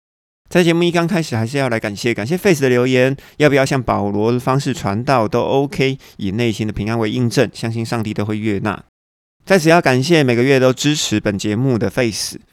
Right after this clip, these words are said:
不论未来我的工作与否，在经济、在生活、大众利益上的平衡，我真的会好好的考虑。无论最后的选择为何，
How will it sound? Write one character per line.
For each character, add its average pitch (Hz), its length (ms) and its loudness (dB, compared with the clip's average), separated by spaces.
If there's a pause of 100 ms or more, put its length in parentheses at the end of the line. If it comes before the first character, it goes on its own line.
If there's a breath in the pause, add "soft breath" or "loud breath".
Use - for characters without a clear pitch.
(100)
不 127 80 -4
论 156 240 6
未 151 220 4
来 107 180 0
我 104 140 -2
的 107 100 -6
工 170 200 6
作 180 200 4
与 127 140 0
否， 101 400 -4
在 117 180 -2
经 131 220 -4
济、 131 160 -4
在 117 140 0
生 127 180 -2
活、 104 320 -2 (140)
大 143 180 4
众 127 240 2
利 120 240 -4
益 - 20 -4
上 113 160 -4
的 98 60 -8
平 101 300 -8
衡， 117 280 -2 (280 soft breath)
我 98 240 -6
真 160 120 2
的 160 80 4
会 151 140 4
好 123 160 2
好 117 80 2
的 117 80 -6
考 117 160 -6
虑。 117 240 -2 (320 loud breath)
无 117 80 2
论 139 480 6
最 147 220 4
后 139 260 4
的 113 160 4
选 107 240 0
择 104 180 0
为 127 140 2
何， 139 260 4